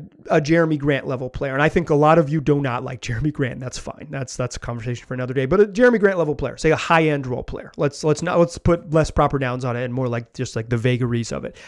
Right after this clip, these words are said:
I don't think you're just getting a high-end role player. Unless, and I, this was pointed out to me by listener Doctor J,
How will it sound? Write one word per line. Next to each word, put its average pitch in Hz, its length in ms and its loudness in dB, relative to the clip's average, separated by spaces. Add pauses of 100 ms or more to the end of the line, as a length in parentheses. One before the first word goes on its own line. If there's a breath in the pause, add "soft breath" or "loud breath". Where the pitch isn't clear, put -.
I - 40 4
don't 294 140 4
think 220 140 0
you're 220 80 -2
just 160 200 -2
getting 151 240 2
a 131 60 -4
high-end 123 340 -6
role - 160 -6
player. - 260 -8 (600 soft breath)
Unless, - 800 -2
and 151 120 -6
I, 156 60 -4
this 160 220 -6
was 165 80 -12
pointed 175 240 0
out 156 100 0
to - 80 -10
me 156 60 -4
by 139 160 -2
listener 147 280 -2
Doctor 131 280 -4
J, 147 300 -6